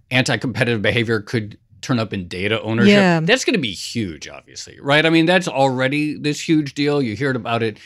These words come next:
Speaker 1: in finance all the time, like, who has access to
Speaker 2: Right.
Speaker 1: financial data, how much they charge for it. But now if these data sources are the, are basically what you build a business off of,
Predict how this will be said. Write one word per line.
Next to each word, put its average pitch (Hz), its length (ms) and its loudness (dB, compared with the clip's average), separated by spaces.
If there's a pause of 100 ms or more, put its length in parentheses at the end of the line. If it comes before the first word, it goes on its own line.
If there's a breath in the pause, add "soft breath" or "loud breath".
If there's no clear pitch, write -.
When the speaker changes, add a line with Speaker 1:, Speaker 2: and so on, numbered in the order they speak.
(160 loud breath)
Speaker 1:
in 120 140 -4
finance 110 680 -4
all 110 140 0
the 107 100 -4
time, 113 300 -4
like, 98 200 -4
who 123 160 -4
has 107 260 -2
access 107 320 -2
to 185 80 2
Speaker 2:
Right. 165 300 2 (120)
Speaker 1:
financial 156 400 2
data, 123 260 2
how 123 100 0
much 117 200 -2
they 98 100 -6
charge 147 400 -4
for 143 280 -2
it. 131 100 -2 (360 soft breath)
But 127 100 -2
now 131 240 4
if 127 80 -2
these 117 200 -2
data 120 680 0
sources 120 540 0
are 98 140 0
the, 90 400 -8
are 92 120 -6
basically 98 540 -8
what 95 180 -8
you 101 100 -8
build 101 240 -8
a 87 40 -8
business 123 480 -4
off 127 200 -2
of, 135 160 -2